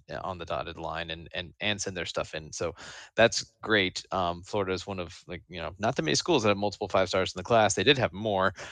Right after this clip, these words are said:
um, but, uh, as you know, Florida fires or moves on from the defensive line coach and the defensive backs coach earlier, uh, in, in this offseason. And,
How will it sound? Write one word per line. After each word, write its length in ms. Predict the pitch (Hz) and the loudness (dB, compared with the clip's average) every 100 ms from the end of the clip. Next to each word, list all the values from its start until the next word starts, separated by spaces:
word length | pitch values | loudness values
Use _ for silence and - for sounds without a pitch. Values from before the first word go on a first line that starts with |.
| - - - | -16 -8 0
um, 320 | 85 82 82 | 2 2 2
but, 280 | 87 76 - | 2 2 2
uh, 240 | 82 80 80 - _ _ - | 0 0 0 -6 _ _ -2
as 120 | 113 | 2
you 60 | 135 | 4
know, 100 | 120 | 4
Florida 280 | 123 117 | 6 4
fires 800 | - 107 107 107 104 107 98 - - | 8 8 8 8 6 4 2 -2 -2
or 220 | 98 87 | -4 -4
moves 300 | 82 127 120 | -4 -2 2
on 200 | 113 113 | 2 2
from 200 | 101 107 | -2 -4
the 80 | 101 | -2
defensive 400 | 98 104 98 80 | -2 -4 -6 0
line 220 | 101 147 | 0 2
coach 420 | 143 160 156 - - | 2 2 2 -4 -2
and 340 | 110 110 104 87 | 0 2 0 -4
the 120 | 104 | -6
defensive 380 | 92 92 98 - | -4 -6 -6 -2
backs 280 | 110 123 - | 2 2 2
coach 500 | - 151 143 - - - | 4 4 2 -6 -6 -4
earlier, 560 | 123 131 135 139 135 - - - _ _ | -2 0 0 2 0 -4 -18 -20 _ _
uh, 300 | 101 98 95 - | 0 2 2 -2
in, 240 | 107 98 - | -6 -8 -12
in 180 | 101 101 | -10 -4
this 380 | 98 - - - | 2 2 2 0
offseason. 560 | 101 107 - 110 98 92 | -2 -2 -2 -4 -4 -6
And, 180 | 87 85 | -6 -8